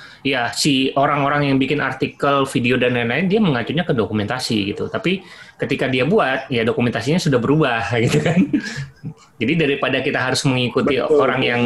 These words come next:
Speaker 2: betul,
Speaker 1: apa,
Speaker 2: berubah.
Speaker 1: yang mungkin sudah agak, eh, ketinggalan, ya mendingan kita langsung ke sumbernya aja gitu ya.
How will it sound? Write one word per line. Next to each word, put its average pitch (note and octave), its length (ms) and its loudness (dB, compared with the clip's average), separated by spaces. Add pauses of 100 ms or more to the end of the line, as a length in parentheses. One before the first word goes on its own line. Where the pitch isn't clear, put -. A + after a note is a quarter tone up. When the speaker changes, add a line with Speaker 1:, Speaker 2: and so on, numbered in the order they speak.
Speaker 2:
betul, A2+ 100 0
Speaker 1:
apa, F#3 200 0
Speaker 2:
berubah. G2+ 240 -6 (120)
Speaker 1:
yang A#2+ 200 0
mungkin B2 300 0 (100)
sudah A#2 360 0 (220)
agak, G#2+ 800 -2 (240)
eh, G#2 560 2 (340)
ketinggalan, D3+ 580 0
ya D3+ 100 2
mendingan A2+ 340 0
kita E3 180 -4
langsung E3 260 0
ke D#3+ 100 0
sumbernya B2 600 2
aja E3+ 260 2
gitu A2 220 -2
ya. G2+ 180 -2